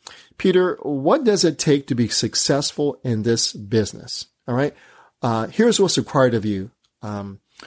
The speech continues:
number one is persistence. Number two is ambition.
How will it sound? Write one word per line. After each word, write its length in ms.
number 240
one 260
is 180
persistence. 920
Number 180
two 400
is 120
ambition. 720